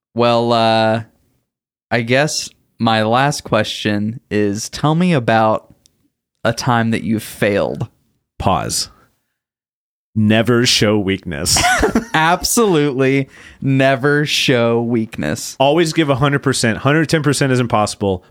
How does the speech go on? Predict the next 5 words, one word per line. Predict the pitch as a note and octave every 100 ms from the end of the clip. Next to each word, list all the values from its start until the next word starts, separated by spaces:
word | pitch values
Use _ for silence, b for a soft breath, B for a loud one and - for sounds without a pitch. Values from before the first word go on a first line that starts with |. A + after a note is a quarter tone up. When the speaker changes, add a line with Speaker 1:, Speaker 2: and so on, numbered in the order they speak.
| _
Speaker 2:
but | G#2
never | G2+ A2 A2+ A#2+ A#2 A2 b b b
show | - B2+
weakness. | G#2+ F#2+ F2+ D2 G#1 - - - _ _ _ _ _ _ _
Speaker 1:
Okay. | A#2 F2